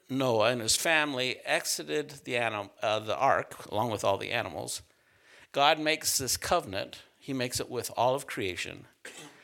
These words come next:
It's a sign and reminder of this covenant is the rainbow. So this morning we're going to be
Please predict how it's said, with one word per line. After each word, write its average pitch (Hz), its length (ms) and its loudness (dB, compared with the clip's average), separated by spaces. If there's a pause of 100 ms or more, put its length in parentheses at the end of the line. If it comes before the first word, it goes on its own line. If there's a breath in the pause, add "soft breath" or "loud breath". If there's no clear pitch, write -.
(200 loud breath)
It's - 180 4
a 135 80 4
sign 202 500 8
and 175 140 2
reminder 165 800 4 (600 loud breath)
of 165 200 4
this 208 180 4
covenant 123 640 0 (200)
is 135 580 -2 (240)
the 139 100 0
rainbow. 135 680 -2 (1080 soft breath)
So 151 380 0
this 190 400 -2
morning 165 360 -2
we're 127 120 -2
going 131 340 -4
to - 160 -14
be 113 420 -10